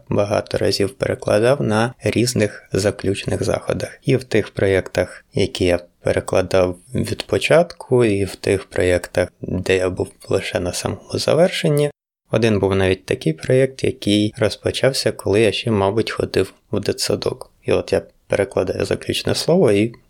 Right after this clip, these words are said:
все, його більше немає. Чи бувало у вас таке, і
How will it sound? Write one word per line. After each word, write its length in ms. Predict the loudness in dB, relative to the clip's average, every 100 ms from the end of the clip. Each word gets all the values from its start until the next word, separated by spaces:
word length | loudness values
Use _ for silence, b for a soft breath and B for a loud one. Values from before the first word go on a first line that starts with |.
| _
все, 320 | -6 0 0 2
його 240 | 2 0
більше 380 | 0 0 -2 -4
немає. 400 | -2 -4 -8 -12 _ _ _ _ _ _ _ -8
Чи 160 | -2
бувало 320 | 2 4 4
у 40 | 4
вас 160 | 2
таке, 320 | -2 -6 -4 -4
і 560 | 0 0 2 2 0